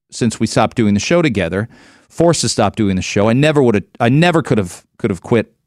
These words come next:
on him, um, in any circumstance. Um, I would have, I'd still be doing that show with him had that company, had Clear Channel let us keep doing that show. But nothing's supposed to last forever. I know that. And I certainly know that over the last few days. So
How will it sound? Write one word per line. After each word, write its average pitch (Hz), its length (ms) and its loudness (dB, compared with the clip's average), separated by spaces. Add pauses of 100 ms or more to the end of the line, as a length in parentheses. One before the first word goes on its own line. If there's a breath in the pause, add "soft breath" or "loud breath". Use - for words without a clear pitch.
(160)
on 104 200 2
him, 101 480 0 (440)
um, 95 480 0
in 123 120 2
any 156 160 2
circumstance. 95 720 -4 (720)
Um, 101 560 0 (180)
I 117 60 0
would 120 140 4
have, 113 120 -2
I'd 131 160 0
still - 160 0
be 143 80 0
doing 135 160 2
that 120 140 2
show 120 180 2
with 107 220 2
him 101 80 0
had 101 220 0
that 104 180 0
company, 101 420 0
had 98 120 -2
Clear 110 180 0
Channel 98 400 0
let 98 140 0
us 95 100 -6
keep 95 180 -8
doing 92 200 -2
that 85 180 -8
show. - 280 -14 (100)
But 131 140 0 (220)
nothing's 135 320 0
supposed 117 280 0
to 117 40 -2
last 98 240 0
forever. - 480 -12
I 120 60 0
know 113 200 2
that. 69 180 -10 (220)
And 104 140 -2
I 98 40 -2
certainly 113 360 0
know 98 160 2
that 95 160 0
over 92 100 -2
the 95 80 -4
last 92 240 -4
few 92 140 -6
days. - 260 -12 (1040 loud breath)
So 147 420 2